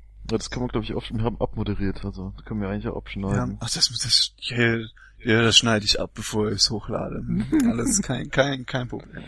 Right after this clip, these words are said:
Speaker 2: genau.
Speaker 1: Ja.
Speaker 2: Ähm.
Speaker 1: Oder lad's nochmal vorher als Torrent hoch, damit die anderen das Korrektur hören können.
Speaker 2: <laughs>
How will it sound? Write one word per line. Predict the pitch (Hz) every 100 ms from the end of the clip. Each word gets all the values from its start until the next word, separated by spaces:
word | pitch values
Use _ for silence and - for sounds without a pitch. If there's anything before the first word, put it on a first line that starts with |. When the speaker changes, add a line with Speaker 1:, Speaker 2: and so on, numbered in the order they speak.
| -
Speaker 2:
genau. | - - -
Speaker 1:
Ja. | 82 87 104 - - _ -
Speaker 2:
Ähm. | 120 120 120 - - -
Speaker 1:
Oder | 101 107
lad's | 92 -
nochmal | 120 104 101
vorher | 107 101
als | 95 -
Torrent | 110 98 92
hoch, | 92 87
damit | 98 92
die | 90
anderen | 90 90
das | 90
Korrektur | - 92 - 95
hören | 92 85
können. | 92 85 - _ _ _ _ _ _ -
Speaker 2:
<laughs> | -